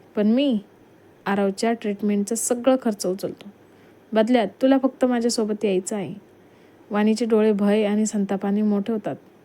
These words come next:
ती एक पाऊल मागे सरकते. वाणी ओरडत, "Have you lost your mind? माझ्या भावाला तुमच्या घाणेरड्या डीलमध्ये ओढू नका. Get out." विराज थंडपणे तिचा राग एन्जॉय करत म्हणतो. "विराज,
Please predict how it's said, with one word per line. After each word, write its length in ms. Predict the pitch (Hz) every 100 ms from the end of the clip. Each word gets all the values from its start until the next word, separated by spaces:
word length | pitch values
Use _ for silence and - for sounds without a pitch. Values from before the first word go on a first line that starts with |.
| _
ती 60 | 320
एक 240 | 294 262
पाऊल 240 | - 254 262
मागे 260 | 247 233
सरकते. 480 | 240 233 196 - 185 - -
वाणी 240 | 202 202 226
ओरडत, 360 | 202 196 196 196 - - - - - - - _ - 220
"Have 220 | 220 233
you 160 | 233
lost 340 | 214 220 - 247
your 220 | 240 233
mind? 180 | 240 302 - - - - - - - - - - - -
माझ्या 320 | 185 185 202 226
भावाला 300 | 208 196 226
तुमच्या 340 | 226 220 233
घाणेरड्या 480 | 196 180 208 214 233
डीलमध्ये 540 | 208 226 226 220 233
ओढू 240 | 233 220 233
नका. 280 | 240 202 185 - - - - 202
Get 240 | 226 226
out." 180 | 226 214 175 - - - - - 214
विराज 300 | 180 196 240
थंडपणे 520 | 214 190 196 196 202 240
तिचा 280 | 208 202 220 190
राग 280 | 175 208
एन्जॉय 260 | 214 214 233
करत 260 | 226 214 233 226
म्हणतो. 320 | 196 196 - - - _ - - - - - 214
"विराज, 600 | 208 214 208 202 -